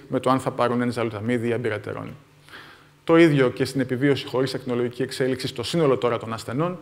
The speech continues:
που είχαν πάρει είτε το ένα είτε το άλλο. Άρα, λοιπόν, ε, το Olaparib ενδεχομένως σε αυτή την κατηγορία ασθενών με θετικές, ε, με, με, μεταλλάξεις στα γονίδια αυτά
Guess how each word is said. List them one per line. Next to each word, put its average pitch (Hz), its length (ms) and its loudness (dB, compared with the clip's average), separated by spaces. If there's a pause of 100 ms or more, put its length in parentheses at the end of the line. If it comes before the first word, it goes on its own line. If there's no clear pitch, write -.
(240)
που 135 60 0
είχαν 120 220 -2
πάρει 123 400 2
είτε 131 200 -4
το 123 140 -6
ένα 120 340 -4
είτε 120 180 -6
το 110 140 -10
άλλο. 113 160 -8 (180)
Άρα, 117 220 -2
λοιπόν, 127 380 -2 (540)
ε, 120 260 2 (200)
το 123 140 4
Olaparib 131 460 4
ενδεχομένως 123 640 0 (100)
σε - 200 -4
αυτή 131 180 0
την 139 100 -4
κατηγορία 127 480 2
ασθενών 127 260 -2
με 123 100 0
θετικές, 131 540 0 (140)
ε, 117 80 -6 (220)
με, 113 120 -4
με, 110 220 -8
μεταλλάξεις 127 500 0
στα 123 80 -4
γονίδια 113 360 -2
αυτά 135 320 -2